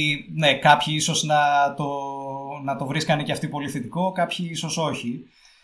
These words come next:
Ε, το σίγουρο είναι ότι αυτό που λες, ε, ε, για την ζώσα τέχνη, ε, είναι κάτι που νομίζω δεν μπορούμε να αγνοήσουμε. Ε, και νομίζω θα το βλέπουμε και όλο και περισσότερο, ε, σε μια κοινωνία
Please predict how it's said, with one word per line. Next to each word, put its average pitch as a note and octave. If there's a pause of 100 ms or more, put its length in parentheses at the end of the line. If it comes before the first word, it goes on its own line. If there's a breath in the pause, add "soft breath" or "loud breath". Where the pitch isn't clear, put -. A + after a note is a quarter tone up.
(280)
Ε, F3+
το D3
σίγουρο G3
είναι G#3+
ότι F#3
αυτό D#3+
που F#3
λες, F3+
ε, C#3+
ε, C#3
για C3
την C3
ζώσα D#3
τέχνη, C3 (420 soft breath)
ε, D3
είναι A#3
κάτι B3+
που - (500)
νομίζω G#3+
δεν G#3
μπορούμε G3+
να C3
αγνοήσουμε. A#2
Ε, C3
και D3
νομίζω D#3
θα F3
το F3
βλέπουμε F3+
και E3+
όλο E3+
και E3+
περισσότερο, D#3 (400 soft breath)
ε, D#3 (420)
σε -
μια F#3
κοινωνία F3+